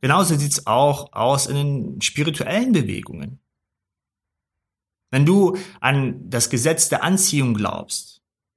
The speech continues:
nun, und du steigerst dich immer weiter da rein,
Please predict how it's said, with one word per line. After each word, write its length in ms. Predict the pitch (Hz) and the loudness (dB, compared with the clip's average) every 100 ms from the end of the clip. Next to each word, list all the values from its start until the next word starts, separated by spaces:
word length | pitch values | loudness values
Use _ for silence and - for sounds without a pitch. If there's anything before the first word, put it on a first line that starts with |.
| _ - | _ -2
nun, 460 | 160 143 95 - _ | 2 2 -2 -8 _
und 460 | 131 123 107 - - _ _ _ _ _ _ | -2 0 -2 -4 -14 _ _ _ _ _ _
du 520 | 170 180 151 110 90 | 4 6 4 2 -2
steigerst 560 | - - 143 139 120 131 | -2 2 2 2 -2 -2
dich 140 | 104 | -4
immer 220 | 120 120 | -2 0
weiter 300 | 107 107 101 | 0 0 -2
da 120 | 95 | -4
rein, 360 | 95 151 120 - | 0 0 -2 -6